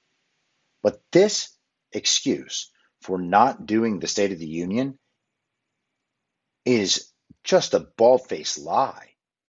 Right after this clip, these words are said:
It's not real. It also can't be real. There's no one in the Trump movement that cares about <laughs> killing Joe Biden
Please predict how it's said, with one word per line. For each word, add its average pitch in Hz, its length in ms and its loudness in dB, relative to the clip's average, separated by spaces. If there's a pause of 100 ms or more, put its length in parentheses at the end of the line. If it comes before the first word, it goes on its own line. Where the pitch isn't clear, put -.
(760)
It's - 320 -10
not 110 500 -4
real. 101 480 -6 (600)
It 113 80 -4
also 175 260 2
can't - 400 -12
be 80 160 -12
real. 62 380 -20 (400)
There's 123 220 2
no 127 180 2
one 165 220 2
in 117 120 -6
the 117 100 -2
Trump 120 300 -4
movement 98 460 -4 (320)
that - 180 -2
cares 139 560 0
about 104 320 0
<laughs> - 100 -10
killing 101 480 0 (300)
Joe 131 340 4
Biden 127 640 0